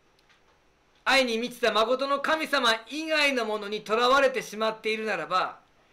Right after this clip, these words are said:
私たちも何らかの意味で何かにとらわれているわけです。私たちが何かにとらわれているんじゃないかと考えたら、何か思い当たるものがあるかもしれませんね。しかし神様は、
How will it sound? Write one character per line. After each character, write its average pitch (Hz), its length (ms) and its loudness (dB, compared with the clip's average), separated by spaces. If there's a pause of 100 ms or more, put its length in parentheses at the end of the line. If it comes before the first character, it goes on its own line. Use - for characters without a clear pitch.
(120)
私 247 320 -2
た 226 120 -8
ち 220 60 -14
も 185 140 -8
何 208 240 -2
ら 254 100 -2
か 262 120 -10
の 240 100 -6
意 220 80 -2
味 208 80 -10
で 185 80 -6
何 240 260 -6
か 220 120 -6
に 175 80 -10
と 175 100 -10
ら 220 140 2
わ 247 100 0
れ 233 100 0
て 185 100 -6
い 165 60 -6
る 160 80 -10
わ 147 100 -10
け 135 100 -20
で 110 100 -20
す。 - 100 -20 (800)
私 262 300 -4
た 277 120 -8
ち 247 120 -12
が - 220 -2 (140)
何 285 440 -2
か 254 160 -4
に 240 120 -6
と 220 120 -4
ら 262 140 2
わ 285 100 4
れ 277 100 0
て 262 160 -4
い 254 40 -2
る 262 100 -6
ん 254 60 -8
じ 247 60 -2
ゃ 240 60 -4
な 240 120 -2
い 233 80 -2
か 226 80 -4
と 214 80 -10
考 220 300 -6
え 220 120 -2
た 202 80 -10
ら、 196 340 -4 (1500)
何 220 200 -6
か 190 100 -4
思 208 220 2
い 247 60 2
当 247 100 4
た 254 120 0
る 247 80 4
も 214 100 -4
の 196 80 -10
が 185 120 -4
あ 226 40 0
る 247 80 -4
か 233 100 -6
も 185 100 -10
し 160 100 -14
れ 160 60 -10
ま 147 120 -14
せ 147 120 -20
ん 143 100 -20
ね。 220 140 -20 (1400)
し - 120 -16
か 269 120 -2
し - 80 -8
神 277 240 -2
様 185 240 -4
は、 202 340 0